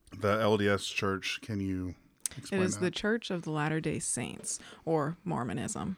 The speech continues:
Speaker 1: Yeah.
Speaker 2: Yeah.
Speaker 1: And this is not hating on that church, so if
Speaker 2: No.
Speaker 1: you listen to this podcast and you're a Mormon,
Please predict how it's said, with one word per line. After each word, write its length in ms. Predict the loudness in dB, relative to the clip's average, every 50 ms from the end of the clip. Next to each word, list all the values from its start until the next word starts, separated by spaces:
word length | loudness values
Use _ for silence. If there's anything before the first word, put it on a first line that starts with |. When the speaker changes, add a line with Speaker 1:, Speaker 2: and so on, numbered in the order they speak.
| -6 0 2
Speaker 1:
Yeah. 180 | 2 2 2 -2 -8 _ _ _ -6
Speaker 2:
Yeah. 140 | -4 -4 -4 2 6
Speaker 1:
And 180 | 8 10 12 12
this 180 | 10 10 10 6
is 120 | 6 8
not 260 | 10 12 12 12 10 8
hating 300 | 4 4 4 4 6 6
on 160 | 8 8 8
that 200 | 8 6 6 4
church, 420 | 4 6 8 8 8 8 6 4 4
so 160 | 8 8 10
if 160 | 8 8 8
Speaker 2:
No. 60 | 6
Speaker 1:
you 60 | 8
listen 240 | 8 8 8 8 8
to 60 | 8
this 100 | 8 6
podcast 640 | 6 8 10 10 10 10 8 8 10 10 10 10 8 8
and 120 | 8 8
you're 160 | 10 10 10
a 40 | 10
Mormon, 540 | 10 10 10 10 10 10 10 8 8 6